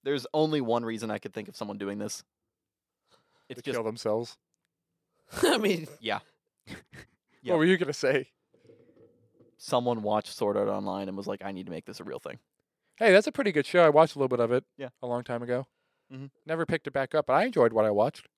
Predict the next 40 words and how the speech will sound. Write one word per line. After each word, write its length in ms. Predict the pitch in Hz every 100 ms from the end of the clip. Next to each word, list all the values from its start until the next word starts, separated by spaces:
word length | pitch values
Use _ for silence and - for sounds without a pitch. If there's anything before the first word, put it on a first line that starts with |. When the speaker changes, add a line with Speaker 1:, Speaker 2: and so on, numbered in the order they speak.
| -
Speaker 3:
Plays 300 | - 165 160
Minecraft 680 | 151 156 156 156 165 156 156 151
in 100 | 143
V 200 | 143 147
R, 320 | 151 156 160
gets 240 | 156 143
killed 300 | - 160 156
by 100 | 151
Speaker 2:
It's 200 | 147 135
Speaker 3:
zombies. 760 | 143 143 147 151 156 160 - - _ _ _ _
Speaker 1:
Just 140 | 220 208
Speaker 2:
Oh. 80 | 131 _ -
Speaker 3:
Dead. 480 | 170 151 135 127 -
Speaker 1:
dead. 320 | - 95 110 - _ _ _ _
Speaker 2:
No, 140 | 185 175
no, 100 | 196
no, 120 | 214
no, 120 | 220
no, 100 | 226
no. 140 | 226 202
You 80 | 214
don't, 120 | 240 - -
you 60 |
don't 160 | 269 262
understand. 340 | 233 294 269
This 100 | 262
is 80 | 247
real. 280 | 269 269 175 - - _ _ _ _ - - - - - _ _ - - - _ _ _ _ _
Speaker 1:
<sighs> 0 |
Speaker 2:
They're, 1200 | 160 151 131 120 113 110 104 _ _ _ - 170
they're 220 | 160 151 - 143
doing 200 | 151 156
P 180 | 131 151
V 140 | 139
P. 160 | 131 131
They're 100 | 135
doing, 160 | 143 143
like, 160 | 131
Bed 160 | - 123
Wars. 320 | 131 139 -